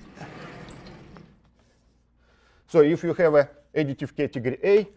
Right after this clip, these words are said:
we pass to homotopy category A. But we can consider the category of all complexes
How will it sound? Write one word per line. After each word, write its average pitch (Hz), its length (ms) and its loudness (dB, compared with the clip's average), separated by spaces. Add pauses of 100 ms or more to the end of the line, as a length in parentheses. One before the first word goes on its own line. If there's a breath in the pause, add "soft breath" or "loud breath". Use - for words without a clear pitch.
(120)
we 143 140 -2
pass 151 260 4
to 127 160 -6
homotopy 139 560 -4
category 139 420 -6 (500)
A. 120 240 -6 (300 soft breath)
But 165 220 2
we 208 80 2
can 226 240 4 (320 soft breath)
consider 202 480 2
the 185 100 2
category 202 500 0
of 196 260 4
all 214 240 4
complexes 214 760 -2